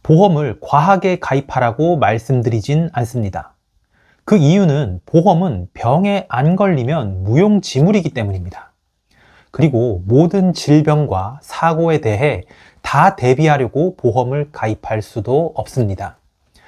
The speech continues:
어떤 분은 이십 년간 보험료를 냈는데 아무 병에 걸리지 않아서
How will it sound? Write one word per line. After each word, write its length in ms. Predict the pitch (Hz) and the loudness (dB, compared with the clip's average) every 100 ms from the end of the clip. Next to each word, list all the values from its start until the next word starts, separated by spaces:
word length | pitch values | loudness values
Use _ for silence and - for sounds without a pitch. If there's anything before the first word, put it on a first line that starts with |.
| - - - | -20 -20 -2
어떤 300 | 127 - 202 | 0 2 4
분은 320 | 190 190 113 | 4 2 0
이십 280 | 135 185 220 | 0 0 2
년간 560 | 220 208 190 190 180 160 | 4 4 2 2 0 2
보험료를 500 | 139 170 165 165 113 | 2 4 4 2 2
냈는데 580 | 117 151 110 127 92 - _ _ _ - | 2 2 2 -2 -6 -12 _ _ _ -6
아무 380 | 110 139 214 220 | 2 4 4 4
병에 320 | 196 190 185 | 2 2 0
걸리지 560 | 113 135 160 147 156 - | 0 2 2 0 -4 -4
않아서 680 | 123 165 175 104 107 87 | 0 2 2 -2 -4 -6